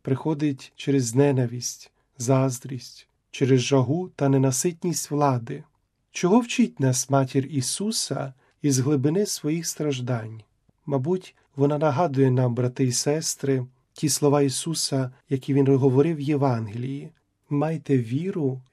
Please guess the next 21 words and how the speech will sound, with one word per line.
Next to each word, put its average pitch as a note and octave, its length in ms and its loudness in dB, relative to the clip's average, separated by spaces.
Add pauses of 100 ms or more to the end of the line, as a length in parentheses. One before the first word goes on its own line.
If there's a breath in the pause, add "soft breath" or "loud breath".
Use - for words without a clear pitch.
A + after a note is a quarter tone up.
(100)
як B2+ 500 -2
зерно C3 460 -2
гірчичне». C3 920 -6 (440)
Отож E3+ 280 -4
Марія D#3+ 480 0 (220 soft breath)
вчить - 340 -6
усіх C#3 420 -4
нас, C3 540 0
передусім B2 680 0 (200)
родини, B2+ 640 2
занурені C3 560 4
в A#2+ 60 -2
жалобі, B2+ 680 4 (220 soft breath)
але C#3+ 220 2
також E3 520 -4 (140)
всю - 240 -2
нашу D#3+ 260 2
українську D3 640 2
родину, D#3+ 540 2 (220 soft breath)
шукати D#3 640 -4
підтримку F3+ 920 -2